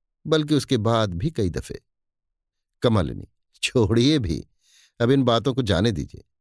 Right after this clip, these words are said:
मैं ऐसी बातें नहीं सुनना चाहती। हाँ, ये बतलाइए कि तिलिस्म के अंदर आपने क्या-क्या देखा और क्या-क्या किया?"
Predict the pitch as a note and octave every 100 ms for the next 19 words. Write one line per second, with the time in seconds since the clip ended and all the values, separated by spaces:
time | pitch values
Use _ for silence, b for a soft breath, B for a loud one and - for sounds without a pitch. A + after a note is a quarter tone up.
0 | _ - A2 A#2+ A2 A#2 G2+ A2+ G2 F2
1 | D2 C2+ - B1 - - _ b b b
2 | D3+ B2+ - b b A2 D3 G#3 C3 A2+
3 | A2+ C3+ F3 C#3 C3+ C#3 - A#2 A#2+ A2
4 | A2 G2 F#2+ F#2 E2 F#2+ G2+ E2+ E2 A2+
5 | G2 D#2 D#2+ C#2+ E2 - C3+ B1+